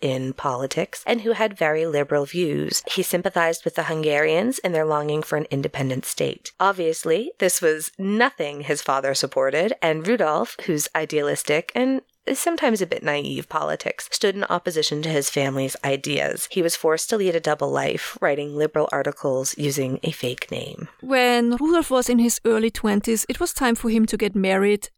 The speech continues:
Speaker 2: and a wife was soon found, and the chosen one was the six-year younger princess Stephanie of Belgium. I think she was a second cousin of Franz Josef,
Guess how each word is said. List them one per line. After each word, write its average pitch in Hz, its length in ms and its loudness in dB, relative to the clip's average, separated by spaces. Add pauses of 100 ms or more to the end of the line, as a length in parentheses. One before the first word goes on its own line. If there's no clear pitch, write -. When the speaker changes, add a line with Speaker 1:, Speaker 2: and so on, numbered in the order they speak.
Speaker 2:
and 339 300 2
a 359 60 2
wife 214 340 0
was 233 120 0
soon 208 360 4
found, - 480 -4
and 214 200 2
the 240 80 0
chosen 302 440 2
one 285 240 4
was 240 140 2
the 233 100 -2
six-year - 520 0
younger 226 320 2
princess 226 520 2
Stephanie 262 640 2
of 202 200 -4
Belgium. 196 540 -4
I 285 100 2
think 403 220 0
she 381 140 2
was 339 140 2
a 320 80 2
second - 500 0
cousin 247 380 -2
of 247 80 0
Franz 214 320 -2
Josef, 214 560 -2